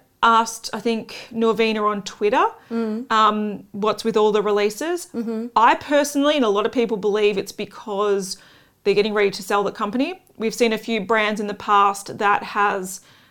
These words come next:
Speaker 1: uh, ramped up their releases to inflate their profits and then sell their company for a lot of money, uh, a lot more money. So I feel like that's what's happening. But Norvina said that they're just trying to stay competitive with the constant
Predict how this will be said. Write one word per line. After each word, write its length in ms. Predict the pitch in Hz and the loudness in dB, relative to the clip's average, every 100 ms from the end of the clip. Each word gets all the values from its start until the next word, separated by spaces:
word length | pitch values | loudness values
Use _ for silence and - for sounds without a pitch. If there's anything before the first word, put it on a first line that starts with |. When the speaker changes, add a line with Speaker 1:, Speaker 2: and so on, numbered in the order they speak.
| - | -6
Speaker 1:
uh, 200 | 196 190 190 | -2 -2 0
ramped 420 | 214 214 214 226 | 0 0 -2 -2
up 220 | 180 - 208 | -2 -2 0
their 420 | 214 208 208 214 | 2 4 2 0
releases 840 | 214 208 240 233 247 226 214 202 - | 0 2 2 2 4 4 4 0 -8
to 480 | - 208 190 190 185 | -4 0 0 0 -2
inflate 440 | 202 190 214 - | -8 -6 -6 -4
their 100 | 196 | -6
profits 540 | 190 311 311 311 262 233 | 0 0 2 2 2 0
and 100 | 208 | -4
then 140 | 196 | -6
sell 240 | 190 196 | -4 -4
their 120 | 196 202 | -2 -6
company 380 | 196 185 202 | -6 -8 -8
for 140 | 190 196 | -8 -6
a 40 | |
lot 140 | 190 190 | -4 -6
of 100 | 190 | -6
money, 280 | 202 180 180 - - - - | -8 -8 -14 -20 -20 -10 -6
uh, 80 | 180 | -2
a 60 | |
lot 220 | 202 - | 0 0
more 180 | 208 214 | 2 0
money. 340 | 202 185 202 - | 2 -2 -4 -14
So 300 | - 233 233 | 0 4 4
I 80 | 240 | 4
feel 200 | 233 294 | 2 4
like 200 | 294 277 | 6 6
that's 320 | 247 226 - | 4 4 2
what's 300 | 233 214 - | -2 -2 2
happening. 580 | 247 254 277 269 269 254 | 2 2 4 4 4 2
But 160 | - - | 0 0
Norvina 520 | 233 233 254 269 262 | 2 4 4 4 2
said 480 | 254 233 226 220 233 | 2 2 4 2 0
that 560 | 190 214 208 208 - - - - - - | -2 2 2 2 -6 -14 -16 -20 -18 -2
they're 140 | 214 | 0
just 260 | 214 240 233 | 2 2 2
trying 140 | 254 226 | 0 0
to 60 | |
stay 240 | 226 214 208 | 0 0 0
competitive 920 | 226 202 - 220 220 254 330 339 - | -2 -8 -4 0 0 0 -2 -4 -8
with 380 | 202 214 220 220 | -4 -4 -4 -2
the 280 | 214 214 214 | 0 0 -2
constant 800 | - 247 220 - 240 208 202 | -6 -4 -4 -4 -4 -4 -8